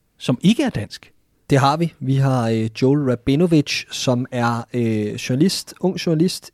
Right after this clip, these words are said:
Speaker 2: øh, og lige nu er bosat uden for Liverpool grundet coronakrisen, men normalt, øh, er bosat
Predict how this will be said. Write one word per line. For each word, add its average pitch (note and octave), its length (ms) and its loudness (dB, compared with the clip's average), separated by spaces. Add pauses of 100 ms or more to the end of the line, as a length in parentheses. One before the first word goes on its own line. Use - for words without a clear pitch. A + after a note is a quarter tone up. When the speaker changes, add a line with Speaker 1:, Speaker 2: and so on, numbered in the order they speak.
(120)
Speaker 2:
øh, A#2 500 0
og A2+ 360 -4
lige D3 280 2
nu F#3+ 140 6
er C#3 80 2
bosat D3 480 0
uden F3 200 4
for F3 100 -2
Liverpool D3+ 440 2
grundet C#3+ 360 0 (180)
coronakrisen, E3 1000 0 (380)
men C#3 100 0
normalt, C#3+ 420 -4 (120)
øh, C#3 140 -2
er D3+ 120 -6
bosat D3 420 -4